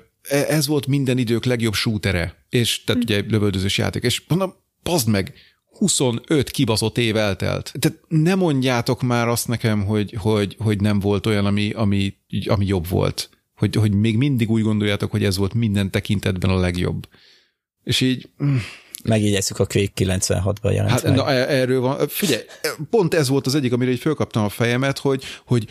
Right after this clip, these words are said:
Speaker 1: kilencvenhetes játékról van szó, és ugye Nintendon, tehát lehet mondani esetleg, hogy azért, mert ugye ez konzolra jelent meg, Quake az meg ugye elsősorban
Speaker 2: Limitált hardware minden, igen.
Speaker 1: Igen, P C-re,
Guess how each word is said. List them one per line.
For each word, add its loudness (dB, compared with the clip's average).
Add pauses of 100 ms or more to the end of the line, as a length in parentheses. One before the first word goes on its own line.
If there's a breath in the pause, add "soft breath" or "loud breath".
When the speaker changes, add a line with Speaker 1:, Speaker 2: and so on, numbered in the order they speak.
(180 loud breath)
Speaker 1:
kilencvenhetes 0
játékról 0
van 0
szó, 0
és -2
ugye 0
Nintendon, 0
tehát 0 (260)
lehet 0
mondani 2
esetleg, -2
hogy -2
azért, 2
mert 0
ugye -2
ez 0
konzolra 0
jelent 0
meg, -4
Quake -2
az 0
meg 0
ugye 0
elsősorban 2
Speaker 2:
Limitált 2
hardware 0
minden, 0
igen. 2
Speaker 1:
Igen, 0
P 0 (180)
C-re, 0